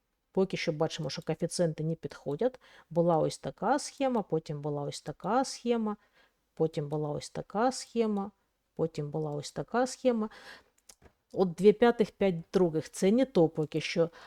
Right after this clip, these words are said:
Далі йшло у нас, е, три чверті і, е, чотири третіх. Знов не то.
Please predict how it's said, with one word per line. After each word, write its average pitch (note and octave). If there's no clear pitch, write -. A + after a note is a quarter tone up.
Далі F#3+
йшло A3
у A#3
нас, G#3+
е, F#3
три G3
чверті G#3+
і, F#3+
е, E3
чотири G3
третіх. C#3+
Знов G3
не D3+
то. -